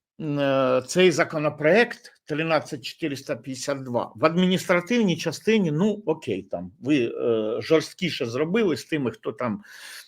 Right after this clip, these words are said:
е, бухим за, за кермо сідає. Я такого не вітаю.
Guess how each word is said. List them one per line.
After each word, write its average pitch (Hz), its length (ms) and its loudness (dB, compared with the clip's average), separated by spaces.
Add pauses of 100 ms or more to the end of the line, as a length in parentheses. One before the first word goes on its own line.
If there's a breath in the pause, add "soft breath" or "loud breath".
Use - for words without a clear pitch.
(160)
е, 120 340 6
бухим 147 480 0
за, 127 280 6
за 135 140 2
кермо 131 360 0
сідає. 117 380 -2
Я 175 260 6
такого 120 360 -4
не 110 120 -2
вітаю. - 400 -8